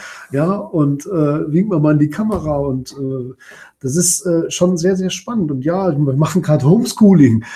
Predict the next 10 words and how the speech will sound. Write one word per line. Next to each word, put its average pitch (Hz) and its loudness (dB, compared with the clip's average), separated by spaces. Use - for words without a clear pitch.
ja, 165 2
äh, 143 -2
also 131 -6
man, 151 0
man 143 -8
ist - -12
auch - -16
bei 185 -2
den 160 0
Menschen 175 -2